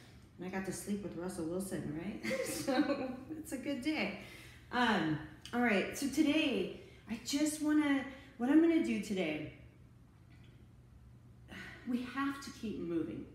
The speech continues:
during this time. We're gonna be home a lot more, you know, watching this later, hopefully next year, you know, we have this covid nineteen crisis, and we're all gonna be home a lot more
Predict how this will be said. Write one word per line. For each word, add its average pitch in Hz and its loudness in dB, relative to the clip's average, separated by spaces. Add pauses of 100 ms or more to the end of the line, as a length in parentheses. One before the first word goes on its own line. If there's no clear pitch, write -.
(240)
during 165 0
this 156 -6
time. 143 -8 (600)
We're 202 2
gonna 202 6
be 190 4
home 240 0
a 240 -4
lot 240 0
more, 233 0 (300)
you 214 0
know, 214 4
watching 240 2
this 214 0
later, 208 0 (140)
hopefully 240 -2
next 247 2
year, 202 -2 (420)
you 196 2
know, 190 0 (100)
we 202 0
have 196 -2
this 196 -2
covid 240 -4
nineteen 226 -2
crisis, 202 -4
and 175 -2 (840)
we're 214 2
all 233 2
gonna 262 2
be 240 4
home 226 2
a - -4
lot 233 -6
more 247 2